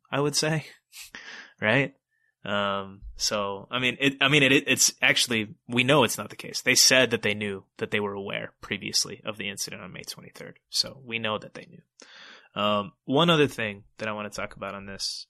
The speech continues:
um, and this is more process, and it's by no means the main part of this story, but S A B H policy, as laid out in M L S documents, the C B As and constitutions and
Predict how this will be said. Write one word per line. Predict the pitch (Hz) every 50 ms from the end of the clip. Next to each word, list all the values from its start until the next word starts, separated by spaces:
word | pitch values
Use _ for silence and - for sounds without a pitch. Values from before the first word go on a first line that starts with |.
| _ -
um, | 107 104 101 101 101 98 110 117 127 -
and | - 120 117 120
this | 117 -
is | 139 120 - 127
more | 113 110 110 107 104
process, | - - 139 135 117 - - 110 110 - -
and | 104 104
it's | 104 -
by | - 107 110
no | 107 107 107
means | 104 104 107 104 101 - -
the | - 107
main | 104 101 104 - -
part | - 104 101 98
of | - -
this | - -
story, | - - - - - 110 107 104 98 95 - _ _ _ _ _ - - - _ _ _ _ _
but | - 113 110 107 - - - _ _ _ _ _ _ _ _ - - -
S | 139 156 - -
A | 165 160
B | 143 120 123 123 120
H | 117 113 - -
policy, | - - 104 - 107 - - - - - - _ _ _ _ _ _ - 117
as | 120 120 120 120 113 117
laid | 110 107 107 107
out | 104 104 104 101 - - _ -
in | 117 110 104 104 101 101 101 98 101 - - _ _ _ _ - - -
M | 117 113 113
L | 107 107 107
S | 104 -
documents, | - - 104 104 - - 101 101 101 98 - - - - - - - - - _ _ _
the | - 95 95 - - - _ _ _ _ _ _ _ -
C | - - 117
B | 104 101 -
As | 170 170 151 135 127 113 107 - - -
and | 92 190 - - -
constitutions | - - 117 104 - - - - 139 143 139 - 135 123 120 113 -
and | - - -